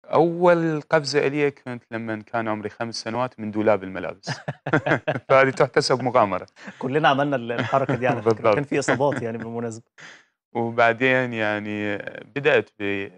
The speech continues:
Speaker 1: تعرف كشباب يعني الدراجات النارية
Speaker 2: آه.
Speaker 1: والهوائية ولعب كرة القدم وما إلى ذلك.
Speaker 2: كويس.
Speaker 1: وبعدين لا، بديت بالقفز المظلي وبالطيران الشراعي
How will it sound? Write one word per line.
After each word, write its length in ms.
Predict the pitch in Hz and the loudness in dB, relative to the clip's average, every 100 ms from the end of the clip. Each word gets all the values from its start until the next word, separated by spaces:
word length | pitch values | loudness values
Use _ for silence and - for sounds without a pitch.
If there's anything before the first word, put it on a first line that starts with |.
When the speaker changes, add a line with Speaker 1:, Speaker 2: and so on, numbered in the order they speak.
| - - | -14 -2
Speaker 1:
تعرف 300 | 123 101 _ | -2 -2 _
كشباب 580 | 120 - 113 104 101 101 | -8 -2 2 4 2 0
يعني 220 | 98 101 | -6 -6
الدراجات 600 | 98 104 104 98 98 - | -2 0 0 0 -4 -4
النارية 520 | 98 95 95 101 98 | -10 -8 -6 -6 -4
Speaker 2:
آه. 20 | 98 | -4
Speaker 1:
والهوائية 840 | 92 92 92 87 - 104 98 98 98 | -6 -6 -4 -4 -6 -10 -8 -8 -8
ولعب 800 | 98 95 98 101 _ _ 120 117 101 | -10 -10 -14 -20 _ _ -8 -8 -8
كرة 240 | - 110 95 | -4 -2 -2
القدم 460 | 95 - 104 101 98 | -6 -6 -4 -4 -6
وما 180 | 92 95 | -10 -10
إلى 240 | - 95 | -10 -8
ذلك. 400 | 95 98 98 113 _ | -6 -6 -6 -8 _
Speaker 2:
كويس. 360 | - 110 95 - | -10 -10 -10 -8
Speaker 1:
وبعدين 420 | 123 160 165 180 | 2 2 4 2
لا، 100 | 175 | 4
بديت 380 | 135 127 143 139 | 2 2 0 0
بالقفز 360 | 113 - 104 104 | -4 -6 -8 -8
المظلي 560 | 101 98 107 110 127 | -8 -4 -4 -4 -8
وبالطيران 840 | 123 92 90 92 - - 107 107 104 | -6 -6 -8 -12 -10 -2 0 0 -2
الشراعي 680 | 95 - 98 104 107 120 | -6 -6 0 2 2 -2